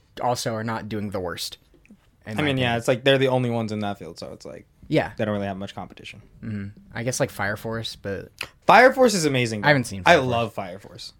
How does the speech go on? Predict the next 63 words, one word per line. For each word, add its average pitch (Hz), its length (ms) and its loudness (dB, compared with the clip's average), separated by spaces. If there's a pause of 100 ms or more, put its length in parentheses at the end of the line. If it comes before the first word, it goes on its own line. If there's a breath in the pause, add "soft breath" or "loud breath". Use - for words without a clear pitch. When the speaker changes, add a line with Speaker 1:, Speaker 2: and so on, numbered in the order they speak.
(220)
Speaker 1:
I, 135 80 -2
but 160 140 8
I 156 100 6
think 165 180 2
it - 220 4
kind 147 180 4
of 123 60 -4
fits 131 240 -2
into 117 140 2
the 104 120 -4
same 104 440 -6 (120)
Speaker 2:
It 214 100 10
does, 151 240 8
it 170 120 2
Speaker 1:
thing. 120 160 6
Speaker 2:
does. 117 220 -6 (420 soft breath)
Speaker 1:
Um, 98 520 -6 (1160)
Speaker 2:
Yeah, 123 140 0
it 123 120 -2
Speaker 1:
wow, 98 200 0
Speaker 2:
does. 113 80 -4
Speaker 1:
my 98 100 -8
chair - 200 -6
is 95 100 -6
creaking. 104 560 -8
Are 117 120 -8
we, 117 80 -4
<laughs> 123 120 0
Speaker 2:
There's, 180 200 8
Speaker 1:
I - 60 8
Speaker 2:
like, 180 80 12
Speaker 1:
have 151 140 8
to 147 60 6
get 139 60 8
a 143 40 8
Speaker 2:
Fire 170 120 8
Speaker 1:
replacement. 196 340 0
Speaker 2:
Force. 110 220 -8
I'm 151 100 2
trying 220 140 4
to 208 60 2
think 175 140 2
of, 139 100 0
like, 135 400 2
other 143 380 4
superhero 127 420 0
animes 113 320 -4
that 117 100 -6
we 113 100 -6
have 113 160 -4
that, 110 220 -6
like, 113 400 -10
go 117 180 -2
on. 107 360 -6 (280 soft breath)
So 147 120 0
we - 20 6
got 131 120 4
Fire 147 200 6
Force, 156 380 2
My 135 160 0
Hero, 135 480 2 (260)
of - 60 -20
course. 113 320 -6